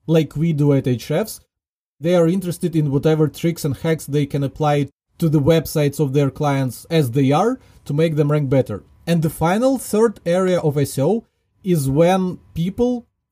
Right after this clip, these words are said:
launch websites of their own to get traffic within different industries. For example, review websites, right? So a lot of people are banking hard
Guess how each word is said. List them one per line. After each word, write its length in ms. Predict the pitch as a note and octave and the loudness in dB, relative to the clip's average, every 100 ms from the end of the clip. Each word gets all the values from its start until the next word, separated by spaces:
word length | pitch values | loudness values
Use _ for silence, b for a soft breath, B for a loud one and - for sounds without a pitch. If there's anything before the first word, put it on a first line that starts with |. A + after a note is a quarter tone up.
| _ - | _ -4
launch 460 | D#3 F3+ F#3+ - | 2 2 2 0
websites 460 | D3+ E3+ - E3 - | 0 0 2 -2 0
of 180 | D#3+ C3 | -4 0
their 240 | C#3+ C3+ | 2 4
own 320 | C3 E3 B3 A#3+ b b - | 4 2 -2 -8 b b -6
to 80 | C#3+ | 0
get 220 | F#3+ - | 0 0
traffic 480 | D#3 E3 G3 A3+ - - - | 0 0 0 -4 -8 -20 -12
within 380 | D#3+ D3+ F3+ E3 | -2 2 2 2
different 420 | D#3 F#3 F3+ D#3 | 0 -2 -4 -2
industries. 560 | E3+ C#3 A#2+ - D#2+ - _ _ _ _ _ _ _ | -2 0 -2 -8 -16 -18 _ _ _ _ _ _ _
For 200 | - F3 | -6 0
example, 600 | F#3+ C#3+ G3 G#3+ G#3 G3 - | 0 2 2 2 0 -2 0
review 380 | D#3+ F3 E3 F#3+ | 0 2 2 4
websites, 560 | C#3 B2 - G#2 - D3 | 4 2 -2 -8 -6 -2
right? 240 | D3+ F#3 | 0 0
So 380 | - E3+ E3 - _ _ - | 0 0 0 -6 _ _ -2
a 60 | |
lot 260 | D#3+ F3 G#3+ | 2 4 2
of 200 | G3 - | 0 -2
people 340 | F#3 G3 G3+ | -4 -2 -2
are 160 | D#3 D3+ | 0 0
banking 720 | G#2+ G#2 D3 E3+ E3 C#3+ C3 | 0 -2 0 2 0 -4 -4
hard 600 | - - C#3 C#3+ F#3 G3 | -6 -10 -2 2 2 -2